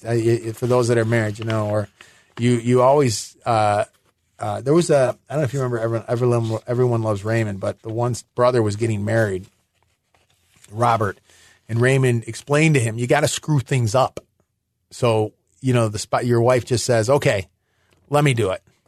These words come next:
So that's the tra-, the strategy. You screw things <laughs> up. Fortunately, my wife takes care of, you know, it's, this, this is the way it is. Yes, men and women are different. I'll make that statement. And, uh, you know, it's like, I, it's, I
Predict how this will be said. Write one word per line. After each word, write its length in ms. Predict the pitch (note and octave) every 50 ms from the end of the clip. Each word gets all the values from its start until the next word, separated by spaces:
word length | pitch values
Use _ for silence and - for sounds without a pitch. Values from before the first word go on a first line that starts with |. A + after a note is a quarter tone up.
| _ _
So 200 | - - A#2 A2+
that's 300 | B2 C3 C3+ B2+ - -
the 100 | C3+ A#2+
tra-, 240 | - - C3 G#2+ A#2
the 140 | A2 A2+ -
strategy. 600 | - B2+ A#2+ A#2+ A2 G#2 F#2+ - - F#2+ F#2 _ _ _ _
You 100 | A2+ G#2
screw 240 | - - - C#3 B2
things 500 | - - C3 A2+ G2+ - - - - - _ _
<laughs> 80 | -
up. 180 | C#3 A2+ - _ _ _ - _ _ _ - - - - - - - - - _ _ _ _
Fortunately, 440 | _ - F3 F#3 D#3+ - E3 C#3+ C3+
my 180 | C3 B2+ C3
wife 360 | A#2+ A#2 A#2 A2+ G#2 - _ -
takes 240 | - B2+ A#2 -
care 220 | - - B2+ A#2 A2+
of, 100 | G#2+ G#2+
you 100 | - B2+
know, 160 | A#2 G#2 F#2+ - - -
it's, 400 | F#3+ G#3 G#3+ G3 F#3+ E3 - -
this, 220 | F#3 D#3+ - -
this 220 | F3 D3+ - - C#3+
is 120 | - -
the 80 | D#3+ D3+
way 100 | C#3 D3
it 60 | D3+
is. 260 | C3 G#2+ F#2+ - -
Yes, 240 | - D3 D3+ C#3+ -
men 140 | D#3+ D#3+ C#3+
and 100 | C3+ C3
women 180 | C3 A#2+ A2+ G#2
are 80 | G#2
different. 340 | G2 G#2 F#2 - - F2 - _ _ _ _ _ _ _ _ - -
I'll 100 | A2 A2
make 160 | A2 G#2+ -
that 160 | A2+ G2+ -
statement. 340 | - - G2 F2 F2+ F2 _ _ _ _ _ _ _ _ _ _ _ -
And, 300 | A2 G#2+ G#2+ G#2 G#2+ A2
uh, 300 | A2 A2 G#2+ G#2 G#2 G#2 - _ _ _
you 140 | - B2+ A2+
know, 140 | A2 G#2 G#2
it's 120 | G2+ -
like, 220 | B2 A2+ A2 G2+
I, 140 | A#2 A#2 A2+
it's, 160 | G#2+ G#2 -
I 240 | B2 A2+ A#2+ A#2+ A#2+